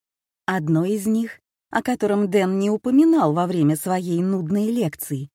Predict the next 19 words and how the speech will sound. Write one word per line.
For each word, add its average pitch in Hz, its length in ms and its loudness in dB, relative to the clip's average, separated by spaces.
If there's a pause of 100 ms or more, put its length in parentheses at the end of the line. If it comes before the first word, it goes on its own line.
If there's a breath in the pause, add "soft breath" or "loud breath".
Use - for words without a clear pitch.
(460)
она 190 440 -2
открыла 247 520 -4
на 196 200 0
собственном 180 920 -4
горьком 165 580 -2
опыте. 151 560 -4 (500)
Никогда 196 680 -2
не 151 180 4
спи 214 340 -6
с - 140 -4
редактором 165 760 -4 (540)
и 339 120 -2
вообще 311 400 0
с - 100 -6
теми, 302 340 6
с - 140 -6
кем 190 240 0
вместе 202 480 -2
работаешь. 170 720 -2